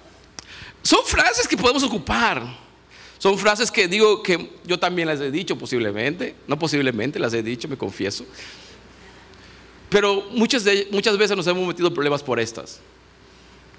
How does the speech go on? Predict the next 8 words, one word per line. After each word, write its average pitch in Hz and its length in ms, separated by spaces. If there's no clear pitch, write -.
El 214 140
amor 233 340
a - 20
la 294 80
imprudencia 170 1000
nos 151 160
puede 226 300
matar. 104 360